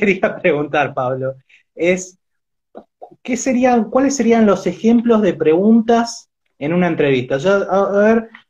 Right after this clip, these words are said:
yo me pongo en el lugar de postulante, ¿no? ¿Y, y qué tipo de preguntas van hacia eso, a detectar habilidades, eh, o competencias, perdón, competencias dijiste, ¿no?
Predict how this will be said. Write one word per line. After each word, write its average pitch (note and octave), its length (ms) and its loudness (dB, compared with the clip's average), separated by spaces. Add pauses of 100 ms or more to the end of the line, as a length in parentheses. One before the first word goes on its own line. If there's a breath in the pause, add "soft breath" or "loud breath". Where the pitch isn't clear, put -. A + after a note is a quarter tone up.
(140)
yo A3 140 0
me A#3+ 100 4
pongo A3+ 440 2
en G#3+ 60 4
el G3 100 2
lugar G3+ 300 2
de G#3 100 0
postulante, C#3+ 760 -2
¿no? C#4 320 -2 (440)
¿Y, E3+ 240 -6
y F#3+ 380 -6
qué F4 160 2
tipo A#3+ 400 0
de E3 120 0
preguntas A#3+ 960 2
van G3+ 260 0
hacia F3+ 420 0
eso, C3+ 400 0
a C#3 120 2
detectar E3+ 680 -2 (340)
habilidades, C#3+ 1040 -2
eh, C3+ 160 -2
o D3 220 0
competencias, D3+ 880 0
perdón, C3+ 320 -2
competencias C3+ 760 -2
dijiste, A2+ 400 -14
¿no? C#4 300 -8